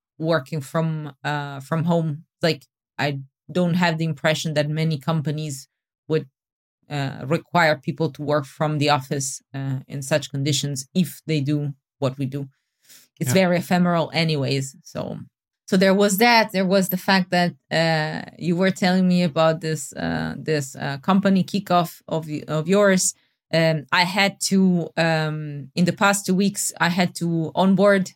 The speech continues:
Speaker 1: in another team member in my team. And this is the second, I think. No, this is the first. This is the first team member that I onboard completely remote. I've
Speaker 2: Mm-hmm.
Speaker 1: never done anything like this before.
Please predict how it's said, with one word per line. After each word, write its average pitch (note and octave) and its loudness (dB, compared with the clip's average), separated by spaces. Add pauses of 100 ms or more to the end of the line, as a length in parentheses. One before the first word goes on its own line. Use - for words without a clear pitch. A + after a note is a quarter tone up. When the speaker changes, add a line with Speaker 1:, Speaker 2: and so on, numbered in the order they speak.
(120)
Speaker 1:
in D#3 -4
another F#3+ 6
team G3 4
member F#3 4
in E3+ 2
my E3 0
team. A#3 4 (480)
And E3 4
this F3+ 4
is E3 0
the E3 4 (380)
second, A#3 0 (200)
I E3+ -6
think. C4+ -4 (180)
No, D#4+ 2
this C4 4
is F#3+ 4
the G3 4
first. - 0 (180)
This G3+ 2
is G#3 4
the F3+ -2
first B3 2
team G#3 6
member F3 4
that D#3+ 2
I E3 6
onboard F3 2
completely E3+ 2
remote. C3+ -4 (380)
I've D#3+ 4
Speaker 2:
Mm-hmm. - 4
Speaker 1:
never G3 6
done F3+ 2
anything G3 4
like C#3+ -4
this C#3 -6
before. - -10